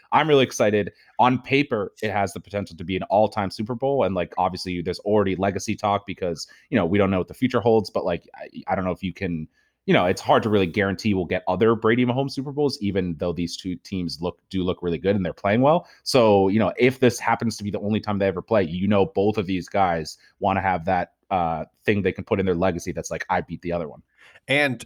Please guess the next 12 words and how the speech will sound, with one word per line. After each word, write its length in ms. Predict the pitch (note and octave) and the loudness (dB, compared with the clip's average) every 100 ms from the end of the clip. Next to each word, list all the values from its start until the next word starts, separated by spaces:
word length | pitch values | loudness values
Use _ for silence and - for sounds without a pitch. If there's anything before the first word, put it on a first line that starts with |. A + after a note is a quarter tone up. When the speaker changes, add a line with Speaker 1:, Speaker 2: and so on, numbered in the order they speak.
| - | 0
Speaker 2:
as 200 | A#2 A#2+ | 0 2
Travis 340 | D3+ C#3 C3+ | 0 0 0
Kelce 380 | - B2+ B2+ B2+ | 0 0 2 0
has 120 | G2+ | -2
now 140 | G#2 G2+ | 0 0
pointed 360 | - A#2 A2+ | 0 -4 0
out 180 | G#2+ G2 | 0 0
on 160 | G2+ G2 | 0 0
multiple 520 | G#2 D#3+ - D3+ C#3+ | 4 2 2 -2 0
occasions 680 | A#2+ B2+ B2 E2+ - - - _ - | 0 -2 -2 -6 -12 -20 -20 _ -12
this 180 | G2 - | -10 -8
week, 320 | D2+ - _ | -12 -16 _